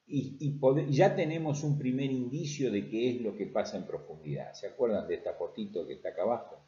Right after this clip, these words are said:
¿Mm? Bueno, ya sabíamos qué era lo que pasaba ahí abajo sin hacer nada.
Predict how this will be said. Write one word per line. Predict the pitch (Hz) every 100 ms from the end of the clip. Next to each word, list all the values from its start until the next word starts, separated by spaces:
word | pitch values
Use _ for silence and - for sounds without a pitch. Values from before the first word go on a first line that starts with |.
| _
¿Mm? | 107 147 - _ _ _ _ _ _ _ _ -
Bueno, | 87 113 139
ya | 101 107
sabíamos | 104 107 101 127 139 139 -
qué | 151
era | 147
lo | 131 120
que | 127
pasaba | - - 151 143
ahí | 139
abajo | 139 190 185 139
sin | 139 123
hacer | 98 120 104
nada. | 101 98 80 71 71 -